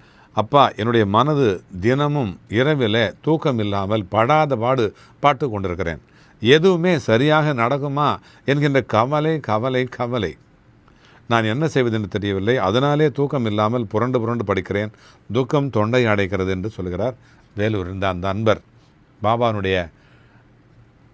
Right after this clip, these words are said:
அப்பாவுடைய அந்த அருள்வாக்கு என்னவென்று கேட்போம். கணேஷா, மன அழுத்தம் அப்படிங்கிறது மன-,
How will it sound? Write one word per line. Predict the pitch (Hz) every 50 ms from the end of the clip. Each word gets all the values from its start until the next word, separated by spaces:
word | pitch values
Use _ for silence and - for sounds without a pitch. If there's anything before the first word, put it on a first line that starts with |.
| _ _ -
அப்பாவுடைய | - - 104 - - 143 135 127 107 98 98 95 95 107 92 - - _ _ _
அந்த | - 95 98 95 92 90 87 82 78 - -
அருள்வாக்கு | 95 113 139 139 120 101 90
என்னவென்று | 82 98 87 98 110 98 90 95
கேட்போம். | 85 87 85 - - 73 - - - _ _ _ _ _ _ _ _ _ _ _ _ _ _ _ _ _ _ _ _ _ _ _ _ _ _ _ _ _ - _ _ _ _ _ - -
கணேஷா, | 110 135 147 165 151 - - 104 80 71 - - - - - - - _ - - _ _ _ _ _ _ _ _ - - - - - -
மன | - 127 147 180 220
அழுத்தம் | 214 185 170 165 - 170 151 113 87 - - - - _ -
அப்படிங்கிறது | - 113 110 120 120 113 110 101 98 113 127 120 98 80 - - _ _ _ _ _ _ - - - _ _ _
மன-, | - 95 101 113 135 165 180 165 127 95